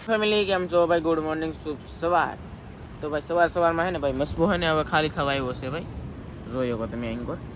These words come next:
અને ભાઈ, પાણી પણ વી જશે. અને અમારા ભાઈ મધાભાઈ છે ને,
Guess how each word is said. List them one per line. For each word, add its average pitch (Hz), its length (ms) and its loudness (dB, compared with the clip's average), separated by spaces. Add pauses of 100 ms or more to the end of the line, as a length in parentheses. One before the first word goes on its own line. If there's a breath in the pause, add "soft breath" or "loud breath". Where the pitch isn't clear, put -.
(220)
અને 139 100 -2
ભાઈ, 147 120 4
પાણી 170 320 6
પણ 147 180 0
વી 151 220 4
જશે. 131 360 0 (420)
અને 131 300 -4
અમારા 175 360 4
ભાઈ 175 120 4
મધાભાઈ 165 480 0
છે 196 140 -6
ને, 175 160 -6